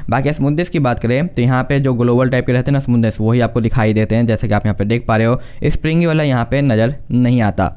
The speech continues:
but ग्लोबल में भी ऐसा था, यहाँ पे वैसा ही है। एडिशनल सेटिंग में आपको मल्टी लैंग्वेज सपोर्ट देखने को मिल जाता है, जो कि आप आसानी से यहाँ पे यूज़ में ला सकते हो, कोई दिक्कत नहीं आती। और साथ साथ यहाँ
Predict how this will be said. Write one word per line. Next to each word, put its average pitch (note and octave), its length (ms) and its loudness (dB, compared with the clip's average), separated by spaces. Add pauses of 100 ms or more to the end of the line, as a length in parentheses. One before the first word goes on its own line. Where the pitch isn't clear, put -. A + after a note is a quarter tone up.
(140)
but A#2 200 -2
ग्लोबल A2+ 220 2
में A#2+ 120 2
भी B2 80 2
ऐसा A#2 200 0
था, B2+ 100 -2
यहाँ A2+ 180 0
पे A#2 120 0
वैसा G#2+ 260 0
ही A#2+ 240 2
है। F#2 220 0 (440)
एडिशनल D3 360 0
सेटिंग F3 320 0
में F3 260 0
आपको C#3 240 0
मल्टी B2 360 2
लैंग्वेज A#2 240 2
सपोर्ट A2 340 -2
देखने A#2+ 220 0
को A#2+ 100 2
मिल A#2+ 160 2
जाता A2+ 260 2
है, A#2 120 2
जो B2 160 -2
कि B2 80 -2
आप A2 120 0
आसानी G#2+ 260 0
से A2 120 -2
यहाँ G#2 140 0
पे A2+ 60 -2
यूज़ G#2+ 280 0
में G#2 160 0
ला G2+ 200 2
सकते B2 300 -2
हो, A#2+ 120 2 (160)
कोई G2 180 0
दिक्कत A2+ 400 -4
नहीं B2 160 2
आती। B2 280 0 (420)
और D3+ 140 2
साथ D#3+ 180 -2
साथ E3+ 260 -2
यहाँ C3 220 0